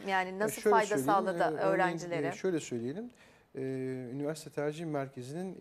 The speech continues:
Speaker 2: e, internet sitesine, e, her gün yaklaşık doksan bin kişi girip bundan faydalanıyor.
Speaker 1: Hı hı.
Speaker 2: Bu doksan bin kişi içinde her gün yaklaşık, e,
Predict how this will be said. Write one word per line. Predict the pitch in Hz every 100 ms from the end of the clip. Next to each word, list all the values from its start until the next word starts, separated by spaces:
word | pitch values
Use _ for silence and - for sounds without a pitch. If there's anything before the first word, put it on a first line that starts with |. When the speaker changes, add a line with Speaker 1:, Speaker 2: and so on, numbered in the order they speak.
| 123
Speaker 2:
e, | 123
internet | 123 - 135 139
sitesine, | - 107 - 117 170 233 _ - - -
e, | - 117 120
her | 160 175
gün | 135
yaklaşık | 139 151 - 156 202 135
doksan | 131 - 175 156
bin | 120
kişi | 110 - 120
girip | 117 175 -
bundan | 127 151
faydalanıyor. | - 117 110 107 95 92 _
Speaker 1:
Hı | 247
hı. | 214 196 220 -
Speaker 2:
Bu | 131
doksan | 147 147 185 175
bin | 156
kişi | 143 -
içinde | 151 - 120 143
her | 175 170
gün | 165 139
yaklaşık, | 135 147 - 139 202 202 - _ - - -
e, | 131